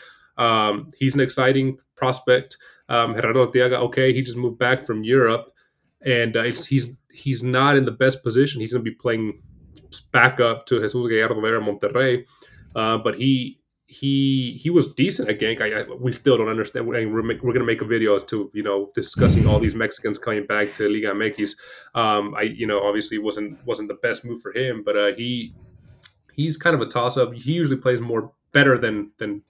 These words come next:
than not for Mexico. Um, and then, you know, obviously Omar Campos, as you said, he was, he was a prospect, but he's kind of like, I, I believe he's gonna probably be filtered out as well by playing abroad in L A F C. But then you have, uh,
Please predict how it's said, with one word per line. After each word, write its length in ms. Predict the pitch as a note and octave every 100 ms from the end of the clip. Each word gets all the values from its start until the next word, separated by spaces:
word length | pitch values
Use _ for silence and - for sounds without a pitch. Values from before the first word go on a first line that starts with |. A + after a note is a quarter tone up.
| _
than 180 | - G#2
not 380 | A2+ A2 A2+ -
for 200 | - G#2+
Mexico. 520 | G#2 G#2 G#2 B2 B2+ - - _ -
Um, 400 | A2+ G#2+ G#2+ A#2+
and 140 | A#2
then, 140 | A2+
you 80 | A#2+
know, 240 | A#2+ A#2 A#2 - _ _ -
obviously 320 | A#2+ B2 C3
Omar 220 | A#2 A#2
Campos, 320 | A#2+ A#2+ A#2+
as 100 | G#2+
you 80 | G#2
said, 280 | G2+ A#2 A2+
he 160 | -
was, 260 | A#2 A2+ -
he 80 | A#2+
was 180 | A2+ G#2
a 160 | B2
prospect, 760 | - A2+ G#2+ - A2+ A2 G#2 -
but 200 | G#2+ G2
he's 160 | G#2+ G#2
kind 240 | G#2+ G#2
of 100 | G2+ - C#3
like, 260 | A2+ G#2 -
I, 240 | A2 G#2+
I 40 | G#2+
believe 320 | G#2 A2 G#2+
he's 120 | G#2
gonna 140 | G#2+ G2
probably 280 | G#2 G#2
be 220 | G2+ G2+ G2 _
filtered 340 | - G#2+ - G2
out 180 | G2+ G2+
as 120 | F#2+
well 400 | G#2 G2+ G2+ -
by 140 | - G2
playing 440 | - G#2+ G2 G2+ G2 G#2
abroad 320 | G#2 G#2 G2+
in 160 | G#2
L 160 | G2+ G2+
A 140 | G2+
F 80 | G2+
C. 280 | - A2+ A2 - - - _
But 140 | A#2+
then 180 | A#2 A#2+
you 100 | A#2
have, 260 | A#2+ A#2+ A2+
uh, 320 | A2+ G#2+ G#2+